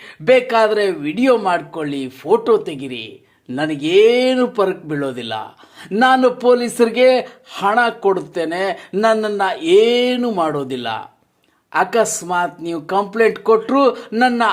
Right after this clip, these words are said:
ಅರೆಸ್ಟ್ ಮಾಡೋದಿಲ್ಲ, ಮತ್ತೆ ನಿಮ್ಮನ್ನೇ ವಾಪಸ್ ಕಳಿಸ್ತಾರೆ. ಯಾಕಂದ್ರೆ ನಾನು ಅವ್ರಿಗೆ ಹಣ ಕೊಡ್ತೀನಿ ಅಂತ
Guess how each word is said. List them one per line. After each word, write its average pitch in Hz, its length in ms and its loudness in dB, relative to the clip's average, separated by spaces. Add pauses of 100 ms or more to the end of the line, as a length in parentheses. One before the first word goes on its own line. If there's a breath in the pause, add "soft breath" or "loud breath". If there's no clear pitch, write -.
(200)
ಅರೆಸ್ಟ್ 247 400 0
ಮಾಡೋದಿಲ್ಲ, 135 920 -6 (360)
ಮತ್ತೆ 156 420 -4
ನಿಮ್ಮನ್ನೇ 226 640 0
ವಾಪಸ್ 185 760 -2
ಕಳಿಸ್ತಾರೆ. 131 880 -10 (120)
ಯಾಕಂದ್ರೆ 147 960 -2 (320 soft breath)
ನಾನು 170 480 -2
ಅವ್ರಿಗೆ 135 400 -4
ಹಣ 120 380 -6 (180)
ಕೊಡ್ತೀನಿ 147 680 -8
ಅಂತ 151 240 -8